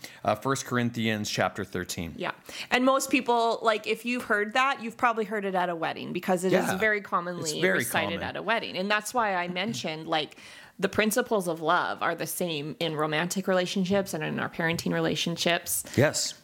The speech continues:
Speaker 2: Because that's just love.
Speaker 1: Yes.
Speaker 2: It's just
Speaker 1: Absolutely.
Speaker 2: our feelings that are different.
Speaker 1: Absolutely. And there's this deeper love that we believe in that comes to us from God.
Speaker 2: Yeah.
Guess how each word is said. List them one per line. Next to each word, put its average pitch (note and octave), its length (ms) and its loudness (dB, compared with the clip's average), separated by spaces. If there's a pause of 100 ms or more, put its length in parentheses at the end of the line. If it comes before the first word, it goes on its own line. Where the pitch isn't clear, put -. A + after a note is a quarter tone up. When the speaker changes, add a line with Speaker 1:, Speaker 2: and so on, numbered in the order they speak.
(200)
Speaker 2:
Because F#3+ 220 4
that's G#3+ 200 4
just G3 200 4
love. F3 340 4
Speaker 1:
Yes. - 500 -2 (280)
Speaker 2:
It's F3+ 60 4
just D#3 120 6
Speaker 1:
Absolutely. F3 720 2 (100)
Speaker 2:
our - 100 -4
feelings - 440 -2
that - 120 -4
are - 80 -6
different. - 380 -12 (100)
Speaker 1:
Absolutely. G2 540 2
And A2 100 4
there's C3+ 160 4
this C#3+ 220 -2
deeper C#3+ 400 2
love G2+ 300 0
that G2+ 100 -4
we G2+ 100 -2
believe G2 400 0
in F#2+ 160 2
that F2+ 160 -4
comes G#2+ 240 -2
to F#2+ 180 0
us F2 120 0
from - 180 2
God. G#2+ 320 0
Speaker 2:
Yeah. G3+ 300 0